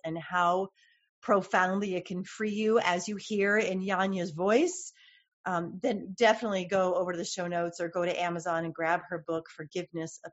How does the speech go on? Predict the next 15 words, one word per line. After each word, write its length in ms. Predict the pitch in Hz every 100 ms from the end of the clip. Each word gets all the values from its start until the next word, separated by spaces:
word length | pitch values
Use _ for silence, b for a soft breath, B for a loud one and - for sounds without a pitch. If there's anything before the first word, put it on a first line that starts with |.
| -
Path 180 | 175 165 -
to 60 | _ -
Create 260 | 175 160 170
Miracles. 760 | 160 147 151 151 156 180 - B B B B B -
Um, 180 | 175 170
but 280 | 202 196
this, 300 | 180 247 240 -
you 140 | 262
know, 180 | 226 226 - _ 175
this 220 | 220 220
is 340 | 254 262 247 - _ -
part 280 | 214 269 - -
of 160 | 214 190
the 220 | 214 -
author's 720 | 190 196 220 208 196 196 -